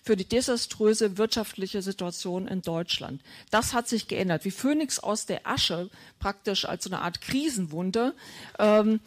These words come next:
ist das Ansehen der Betriebsräte und Gewerkschaften durch die erfolgreiche Krisenbewältigung zweitausendacht, zweitausendneun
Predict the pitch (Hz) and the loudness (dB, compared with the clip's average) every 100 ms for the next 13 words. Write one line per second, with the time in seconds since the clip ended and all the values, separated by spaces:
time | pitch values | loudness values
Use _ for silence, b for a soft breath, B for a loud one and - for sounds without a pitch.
0 | B B 247 - 208 196 - 185 262 311 | B B 0 4 2 2 0 2 4 6
1 | 254 208 196 180 196 185 180 175 180 - | 4 4 2 2 4 4 4 2 -2 0
2 | 269 320 - 262 240 233 214 196 175 160 | 0 0 -2 0 0 2 -2 -2 -2 2
3 | 185 254 - 269 240 - 196 185 247 320 | 2 2 0 -2 -4 -4 -8 -4 -2 -2
4 | - - - 165 - 254 269 214 185 170 | -2 -4 -4 -4 0 0 0 -2 -2 -2
5 | - 262 - 196 180 180 185 180 170 - | -2 0 0 0 2 0 0 -4 -4 -4
6 | 175 180 208 165 160 - 208 - - 185 | -4 -4 -4 -4 -4 -4 -6 -6 -6 -4
7 | 175 165 165 160 147 175 | -4 -6 -4 -2 0 2